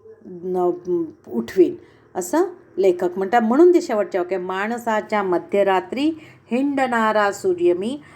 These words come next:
माझी यासाठी न माझा पेटण्याचा सोहळा." मी तर पेटून उठलोच आहे, मी इतरांनाही पेटवणार आहे.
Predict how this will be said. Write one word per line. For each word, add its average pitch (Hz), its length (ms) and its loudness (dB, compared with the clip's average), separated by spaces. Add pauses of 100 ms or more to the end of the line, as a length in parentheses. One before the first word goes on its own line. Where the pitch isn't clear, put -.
(140)
माझी 220 560 0
यासाठी 202 680 -2
न 202 140 -4 (500)
माझा 185 440 0
पेटण्याचा 170 880 -2
सोहळा." 156 460 -6 (440)
मी 285 200 0
तर 349 120 4
पेटून 294 400 2
उठलोच 330 500 4
आहे, 302 160 4 (260)
मी 302 140 0
इतरांनाही 349 540 4
पेटवणार 277 520 0
आहे. 160 240 -6